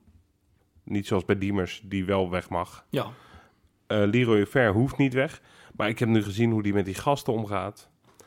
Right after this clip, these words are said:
Speaker 1: En dat vind ik wel zo bewonderenswaardig, hè. En, en niet dat je hem daarvoor een heel duur contract moet, eh, geven, hoor, omdat hij leuk is in de kleedkamer. Maar ook nu zie je hoe die bij, ehm, hoe heet die, die jongen?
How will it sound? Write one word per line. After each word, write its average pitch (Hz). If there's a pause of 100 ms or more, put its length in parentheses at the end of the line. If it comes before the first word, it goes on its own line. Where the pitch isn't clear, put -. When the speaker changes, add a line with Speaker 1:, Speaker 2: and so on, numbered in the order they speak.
(220)
Speaker 1:
En 101
dat 135
vind 123
ik 101
wel 104
zo 135
bewonderenswaardig, 113
hè. 101
En, 113
en 117
niet 139
dat 131
je 131
hem 107
daarvoor 113
een 107
heel 110
duur 107
contract 107
moet, 95
eh, 90
geven, 95
hoor, 98
omdat 101
hij 101
leuk 98
is 92
in 95
de 87
kleedkamer. 87 (480)
Maar 110
ook 117
nu 117
zie 113
je 107
hoe 117
die 113
bij, 95
ehm, 95
hoe 98
heet 101
die, 101
die 98
jongen? 98